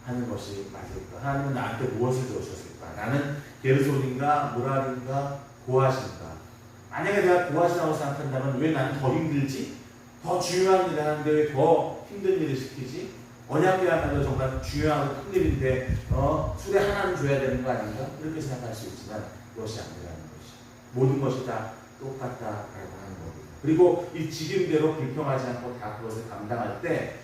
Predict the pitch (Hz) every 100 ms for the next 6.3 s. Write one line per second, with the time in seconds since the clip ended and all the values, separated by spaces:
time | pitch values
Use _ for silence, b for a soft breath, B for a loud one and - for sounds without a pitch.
0 | - 127 - 190 190 185 - - - -
1 | - - - 165 165 160 151 143 147 370
2 | - - - - 120 123 - 151 147 135
3 | 123 117 107 110 107 - - 123 - -
4 | - - - 131 117 110 113 107 101 98
5 | - 101 - - - 131 117 127 123 143
6 | 147 - -